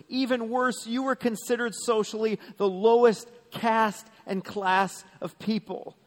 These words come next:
You were hated and disregarded by the people around you. What would you do then? Some believe this psalm was written around the time of Nehemiah, when God's exiled,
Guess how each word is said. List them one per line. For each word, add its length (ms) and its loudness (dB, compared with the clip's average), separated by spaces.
You 140 -2
were 100 4
hated 640 0
and 220 -8
disregarded 760 0
by 120 4
the 100 -2
people 340 -2
around 320 2
you. 80 -6
What 220 0
would 160 -6
you 80 -10
do 180 -8
then? 400 -2
Some 260 0
believe 360 -2
this 240 -4
psalm 260 -2
was 220 -6
written 400 -4
around 480 -2
the 80 -8
time 480 -6
of 120 -6
Nehemiah, 840 -4
when 180 0
God's 460 2
exiled, 680 -2